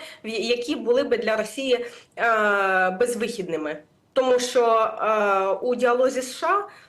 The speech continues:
це престиж, це вихід із, е, дипломатичної ізоляції, це перспектива зняття санкцій,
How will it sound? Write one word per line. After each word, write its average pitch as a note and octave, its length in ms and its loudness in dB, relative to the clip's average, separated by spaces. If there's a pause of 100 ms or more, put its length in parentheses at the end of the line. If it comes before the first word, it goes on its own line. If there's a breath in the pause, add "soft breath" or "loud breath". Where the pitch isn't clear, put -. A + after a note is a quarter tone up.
(200 loud breath)
це C4+ 120 0
престиж, D#4+ 720 -4
це B3 140 -4
вихід A3 500 -4
із, G3 280 -8
е, G3 180 0
дипломатичної G3+ 800 -4
ізоляції, B3+ 600 -2
це A#3 100 -6
перспектива G#3 600 -4
зняття F#3+ 340 -2
санкцій, D4 680 -2